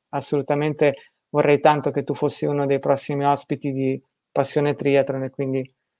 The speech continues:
ti, ti contatto poi in privato per concordare il tutto. E quindi, eh, stiamo ascoltando, per chi si sta collegando solo ora, la storia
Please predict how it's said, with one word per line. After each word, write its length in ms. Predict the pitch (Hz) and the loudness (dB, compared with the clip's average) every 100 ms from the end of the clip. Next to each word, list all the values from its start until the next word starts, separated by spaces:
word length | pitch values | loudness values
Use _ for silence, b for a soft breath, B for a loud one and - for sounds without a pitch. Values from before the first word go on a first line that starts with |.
| _ _ | _ _
ti, 280 | - 147 139 | -2 0 0
ti 120 | 135 | -4
contatto 640 | - 147 139 147 143 - 147 | -2 -2 4 6 6 4 0
poi 240 | 151 143 | 2 2
in 80 | 143 | 0
privato 480 | 147 143 135 135 143 | 0 4 4 2 -2
per 160 | 147 135 | -6 -6
concordare 1000 | 143 135 143 131 139 135 135 135 131 131 | -6 -4 -4 2 4 6 6 6 2 0
il 220 | 131 120 | -4 -4
tutto. 440 | 135 127 - 131 - b b b b _ | -6 -6 -6 -10 -10 b b b b _
E 680 | 156 147 143 139 135 135 135 | 6 8 6 6 6 4 4
quindi, 380 | 175 160 139 139 - _ _ _ | 4 4 4 0 -4 _ _ _
eh, 240 | 156 139 151 | -12 -10 -6
stiamo 200 | - 147 | -4 -4
ascoltando, 840 | - 151 156 151 139 139 - 214 _ | -2 0 2 2 4 4 4 -4 _
per 140 | - | -10
chi 120 | - | -8
si 140 | 131 131 | -10 -6
sta 200 | - 139 | -2 -2
collegando 480 | 143 135 135 139 135 | -2 -2 -2 -4 -6
solo 280 | - 143 | -4 2
ora, 180 | 139 135 | 4 4
la 140 | 131 123 | 0 -4
storia 500 | - 139 135 131 | 2 2 4 0